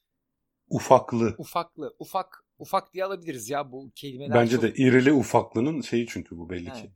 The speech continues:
Speaker 2: evet. Bende de
Speaker 1: Ufak.
Speaker 2: bohem çıktı.
Speaker 1: Ufak bohem.
Speaker 2: Evet.
Speaker 1: <laughs>
Speaker 2: Biraz bohem gibi.
Speaker 1: Bütün bebeklerin bohem olduğunu iddia edebilir miyiz?
Speaker 2: Bohem ne demek?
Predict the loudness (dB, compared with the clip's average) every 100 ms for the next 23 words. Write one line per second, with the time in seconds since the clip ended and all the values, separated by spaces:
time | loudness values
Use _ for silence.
0 | _ _ _ -18 -16 -20 -16 -8 -6 -2
1 | 4 4 2 -10 _ _ -12 -4 -4 -4
2 | -6 -10 -16 -16 _ -20 _ _ _ _
3 | _ -8 0 2 2 4 4 2 -6 _
4 | _ -18 -16 -12 -8 -6 -8 -14 -20 -20
5 | -20 0 0 2 -6 -6 -20 -20 _ _
6 | _ -14 -2 0 0 -4 -8 -8 -16 -20
7 | -20 -20 _ _ _ _ _ _ _ _
8 | -8 2 4 8 8 8 6 0 2 4
9 | 4 4 2 -2 -4 -6 -2 -2 -2 -8
10 | -10 -12 -12 -20 _ _ _ _ _ -12
11 | -12 -10 -10 -10 -10 -10 -10 _ -20